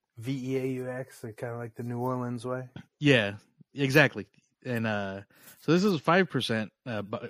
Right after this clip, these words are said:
Speaker 2: by volume. And, uh, let's see, I wanna get, uh, information. So it's from the DeGarde Brewery, Brewing in, uh, Tillamook, Oregon, uh, which is on the Oregon coast. And which is cool 'cause, uh, Tillamook is, like I said, they're mostly known for cheese.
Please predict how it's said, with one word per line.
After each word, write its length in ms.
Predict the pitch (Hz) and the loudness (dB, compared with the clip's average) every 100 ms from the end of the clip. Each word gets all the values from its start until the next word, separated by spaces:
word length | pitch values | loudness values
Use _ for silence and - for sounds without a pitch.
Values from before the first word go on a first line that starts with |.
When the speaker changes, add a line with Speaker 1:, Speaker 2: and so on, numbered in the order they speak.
| 120 | -6
Speaker 2:
by 320 | 120 110 107 | -4 -2 -2
volume. 600 | 98 117 117 101 104 123 - _ _ _ _ - | 0 2 2 0 -2 -4 -8 _ _ _ _ -10
And, 380 | 107 101 98 98 | -6 -4 -2 -2
uh, 180 | 95 95 | -2 -4
let's 220 | 113 - | -6 -4
see, 220 | 110 101 | -4 -4
I 80 | 101 | -2
wanna 180 | 113 110 | -2 -2
get, 160 | 107 | -2
uh, 220 | 101 95 - | -2 -4 -4
information. 640 | 120 110 110 110 - 110 | -6 -4 -4 -4 -4 -4
So 160 | 127 117 | 0 0
it's 220 | 123 - | 0 -2
from 260 | - 131 | 0 0
the 380 | 117 110 101 98 - _ _ _ _ | 2 2 0 -4 -10 _ _ _ _
DeGarde 600 | 120 110 123 139 131 117 | -2 2 4 6 6 4
Brewery, 640 | 110 139 135 101 104 107 - - | 6 6 6 2 -2 -6 -12 -14
Brewing 560 | 123 139 131 110 110 110 | 2 6 6 4 0 -4
in, 160 | 113 104 | -4 -2
uh, 100 | 95 | -2
Tillamook, 400 | - 123 131 131 | -2 0 0 0
Oregon, 340 | 107 107 110 - _ _ _ - | 0 0 -4 -8 _ _ _ -10
uh, 140 | 101 | -4
which 180 | 98 - | -4 -2
is 120 | 113 | -2
on 140 | 107 104 | -2 -2
the 100 | 98 | -2
Oregon 400 | 117 123 139 143 | 0 0 0 0
coast. 420 | 113 101 - - _ _ _ - | -2 -2 -6 -16 _ _ _ -2
And 160 | 120 | 2
which 100 | 131 | 4
is 80 | 127 | 2
cool 180 | - 180 | 6 6
'cause, 200 | 131 113 120 - | 6 2 -2 -4
uh, 140 | 123 107 | -4 2
Tillamook 340 | 165 170 131 | 6 6 6
is, 180 | 104 104 | 2 -4
like 160 | 113 110 | -2 -2
I 40 | |
said, 180 | 104 127 | -2 0
they're 100 | 110 | 0
mostly 360 | 107 117 - 117 | 2 0 0 0
known 260 | 110 110 | 0 0
for 320 | 95 110 110 - _ _ | -2 -4 -4 -8 _ _
cheese. 460 | - 247 113 101 | 0 2 2 -2